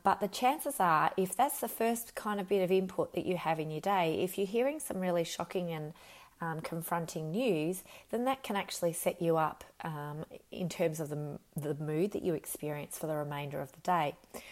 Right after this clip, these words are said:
So I guess this topic is really about being mindful about what is the input that we're accepting into our minds that then influences the thought processes we have,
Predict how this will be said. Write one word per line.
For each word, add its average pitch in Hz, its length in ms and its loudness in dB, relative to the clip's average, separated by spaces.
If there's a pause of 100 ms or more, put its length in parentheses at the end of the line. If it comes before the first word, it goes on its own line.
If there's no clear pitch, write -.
(280)
So 254 360 6 (560)
I 233 100 6
guess - 400 -4 (200)
this 240 220 0
topic 226 420 -2
is 185 160 0
really 220 320 2
about 180 300 4
being 175 240 4
mindful 190 460 -2
about 160 340 -2 (140)
what 214 440 -2
is 285 140 -2
the - 140 -4
input - 500 -2
that - 140 0
we're 165 440 4
accepting 170 600 -2
into 165 280 -4
our 143 140 0
minds 156 640 -4 (340)
that - 220 2
then 226 200 6
influences 180 680 0
the 180 120 0
thought 190 360 -2
processes 160 680 0
we 156 120 -2
have, 147 520 -2